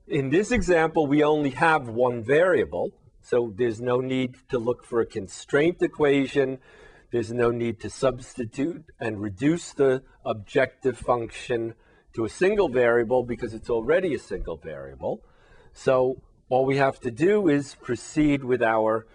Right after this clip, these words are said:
calculus analysis, which means what? We're gonna have to find the derivative, right?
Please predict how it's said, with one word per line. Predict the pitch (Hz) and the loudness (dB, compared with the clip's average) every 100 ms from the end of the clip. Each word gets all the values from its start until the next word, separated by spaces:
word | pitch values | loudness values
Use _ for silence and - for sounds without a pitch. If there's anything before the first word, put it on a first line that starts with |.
| _ _ _ _ | _ _ _ _
calculus | - 160 170 - 127 110 110 - - - - - | 0 2 2 0 -4 -2 -4 -8 -18 -14 -10 -8
analysis, | 110 101 95 85 87 - 165 - - - _ _ _ _ _ | -6 -4 -4 -4 -8 -4 -4 -4 -16 -20 _ _ _ _ _
which | 120 110 | -10 -8
means | 120 117 110 | -6 -6 -2
what? | 123 90 - | 0 0 -4
We're | 110 | -8
gonna | 113 113 | -6 -6
have | 110 | -8
to | - | -12
find | - 104 104 | -10 -6 -6
the | 104 | -8
derivative, | 101 98 131 147 175 190 202 - _ _ _ _ _ _ _ _ - | -10 -4 -2 0 2 2 0 -8 _ _ _ _ _ _ _ _ -14
right? | 95 101 123 | -8 -6 -6